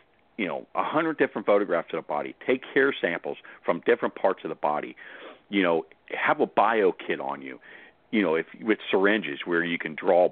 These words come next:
blood if the blood's not congealed yet, you know, cut fingernails off, you know, um,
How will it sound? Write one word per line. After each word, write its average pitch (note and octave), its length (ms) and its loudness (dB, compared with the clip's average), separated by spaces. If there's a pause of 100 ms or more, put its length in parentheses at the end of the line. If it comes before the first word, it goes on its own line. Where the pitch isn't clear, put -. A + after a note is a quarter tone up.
blood F2 320 2
if D2+ 100 -6
the D#2+ 80 -4
blood's E2 460 0
not C#2 160 -8
congealed D#2+ 520 -4
yet, A#1+ 280 -6 (440)
you F2+ 120 -2
know, D2+ 240 2 (320)
cut B2+ 280 2
fingernails D2+ 640 -2
off, A#1 260 -2 (1080)
you A2 120 4
know, D2 280 -2 (140)
um, D2+ 400 2